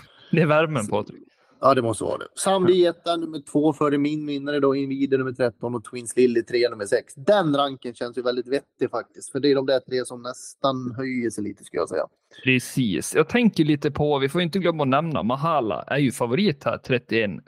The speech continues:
Speaker 1: procent.
Speaker 2: Just det. Ja, den är bra.
Speaker 1: Fastlåst senast. Det såg ut som att det fanns lite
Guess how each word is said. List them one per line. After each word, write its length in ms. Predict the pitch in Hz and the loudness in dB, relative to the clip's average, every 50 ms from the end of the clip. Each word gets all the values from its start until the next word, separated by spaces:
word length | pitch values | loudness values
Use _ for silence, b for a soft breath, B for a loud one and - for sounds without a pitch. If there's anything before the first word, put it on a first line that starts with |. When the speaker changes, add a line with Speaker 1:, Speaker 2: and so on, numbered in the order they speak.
| _ _ _ - | _ _ _ -2
Speaker 1:
procent. 280 | 113 98 95 87 82 | 0 2 2 4 4
Speaker 2:
Just 220 | 139 131 - - - | 4 2 2 0 0
det. 220 | 139 160 175 - - - - B B B B B B B B B B B B B - | 0 0 0 -2 -6 -12 -16 B B B B B B B B B B B B B -6
Ja, 80 | - | -2
den 180 | - - - 226 | 2 2 4 4
är 40 | 240 | 4
bra. 120 | - 208 | 4 4
Speaker 1:
Fastlåst 680 | - 120 135 185 196 - 269 311 311 247 151 - - 143 | 2 2 2 0 2 4 4 6 6 4 2 0 -4 -2
senast. 380 | - 139 123 123 131 160 - - | 0 2 2 2 2 0 0 0
Det 80 | 156 | 0
såg 200 | 147 147 196 175 | 2 2 4 4
ut 180 | 247 277 294 - | 4 2 2 0
som 120 | - 151 | -2 -2
att 100 | 147 143 | -2 -4
det 80 | 151 143 | -6 -10
fanns 520 | - - - - 262 285 233 - - - | -12 -6 -2 0 0 0 0 -2 -4 -2
lite 720 | 131 135 143 143 143 143 - 131 120 113 110 113 104 110 | 0 2 2 2 2 0 2 2 4 4 4 4 2 2